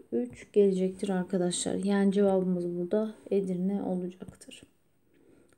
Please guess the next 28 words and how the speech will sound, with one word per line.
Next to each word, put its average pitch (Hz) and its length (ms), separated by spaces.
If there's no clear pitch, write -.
Burada - 220
gördüğünüz 180 760
gibi. - 180
Sıra 277 280
sizde 269 300
sorusunu 254 500
kendiniz 240 420
yapıyorsunuz. 202 680
Burada 262 220
sizin 254 300
yüksekliği 240 600
bulmanız 185 460
lazım. 185 420
Aynı 240 240
şekilde 214 380
şurayı 214 400
indirip, 226 440
e, 190 320
burada, 226 560
e, 196 480
kare 214 280
ya 208 260
da 202 300
bir 208 60
şeyler 202 420
elde 196 300
etmeniz 185 480
gerekiyor. 190 640